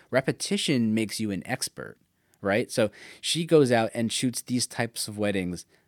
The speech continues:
regularly. So if there's any kind of problem or issue, she's had that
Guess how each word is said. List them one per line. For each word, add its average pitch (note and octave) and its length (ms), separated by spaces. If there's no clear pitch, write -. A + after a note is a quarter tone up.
regularly. E2 760
So G#2+ 240
if G#2 120
there's B2 240
any C#3 140
kind B2 200
of - 180
problem A2+ 420
or D#2+ 80
issue, D3 500
she's D#3 420
had C3+ 220
that B2 180